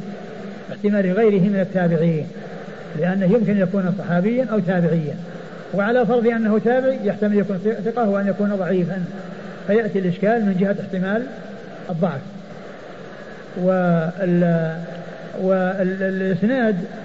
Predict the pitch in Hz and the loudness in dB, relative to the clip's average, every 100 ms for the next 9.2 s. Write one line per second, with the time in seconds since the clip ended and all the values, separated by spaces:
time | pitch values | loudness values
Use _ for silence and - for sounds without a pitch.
0 | - 190 196 180 190 220 220 196 175 180 | -8 -2 0 0 2 2 2 4 4 4
1 | 170 170 156 185 185 180 214 - - - | 4 4 4 4 4 2 -4 -8 -10 -10
2 | - - 233 233 202 185 240 247 262 - | -12 -6 0 2 2 4 4 4 2 2
3 | 247 233 208 220 170 - - - - - | 2 4 4 6 4 0 -8 -8 -10 -10
4 | - - - - - - - - - 196 | -12 -12 -14 -14 -14 -14 -14 -16 -6 2
5 | 202 208 190 180 180 - - 202 277 220 | 4 4 2 0 -4 -10 -6 0 2 4
6 | 233 254 262 254 285 220 185 180 170 180 | 2 2 0 0 0 -2 -2 0 2 4
7 | 208 190 - - - - - - - - | 4 2 -2 -8 -10 -10 -10 -12 -14 -14
8 | - - - - - - 180 202 190 208 | -14 -14 -14 -14 -12 -6 0 2 2 2
9 | 190 170 | 2 2